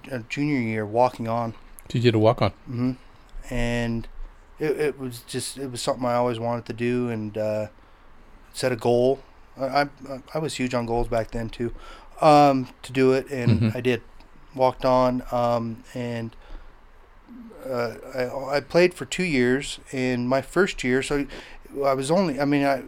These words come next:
Speaker 1: even though it was my first year, I'm not really considered a freshman, uh, 'cause I'd already been going to school full
Speaker 2: Right,
Speaker 1: time, yada,
Speaker 2: right.
Speaker 1: yada, yada. Um, e-,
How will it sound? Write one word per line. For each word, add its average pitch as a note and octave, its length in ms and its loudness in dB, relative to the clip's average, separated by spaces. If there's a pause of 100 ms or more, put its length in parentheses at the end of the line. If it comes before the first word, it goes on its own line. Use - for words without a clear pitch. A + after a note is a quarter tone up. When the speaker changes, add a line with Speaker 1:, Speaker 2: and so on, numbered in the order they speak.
(120)
Speaker 1:
even D#3 160 -2
though E3+ 80 4
it D3 40 4
was B2+ 80 0
my B2 60 -2
first D#3 240 -2
year, D3 120 6
I'm C3 260 0
not D#3 220 2 (160)
really C#3+ 160 2
considered C3+ 420 -2
a B2+ 140 -2
freshman, A#3 540 2 (880)
uh, C3 200 0
'cause B2+ 180 -6
I'd C3 100 6
already C#3+ 200 8
been C3+ 100 2
going B2+ 200 2
to - 40 -6
school C#3 240 0
full A2+ 200 2
Speaker 2:
Right, F#2 100 4
Speaker 1:
time, C3+ 260 2
yada, B2+ 220 2
Speaker 2:
right. B2+ 180 4
Speaker 1:
yada, B2+ 380 2 (640)
yada. - 20 -2 (300)
Um, C3 220 0 (440)
e-, E3 160 -2